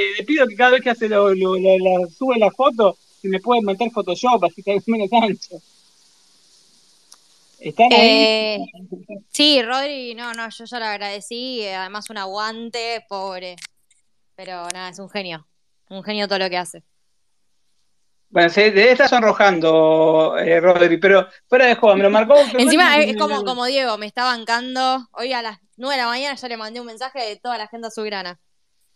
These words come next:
Speaker 2: <laughs>
Speaker 1: Estás a full, ¿eh? Eh, ¿cómo, cómo es que en el chip,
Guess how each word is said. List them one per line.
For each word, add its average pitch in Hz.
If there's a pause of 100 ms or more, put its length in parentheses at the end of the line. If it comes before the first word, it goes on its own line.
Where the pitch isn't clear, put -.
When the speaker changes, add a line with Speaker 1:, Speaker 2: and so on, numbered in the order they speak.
(1000)
Speaker 2:
<laughs> - (1200)
Speaker 1:
Estás 294
a 214
full, 208
¿eh? 220
Eh, 175
¿cómo, 247
cómo 262
es 220
que 196
en 196
el 196
chip, 269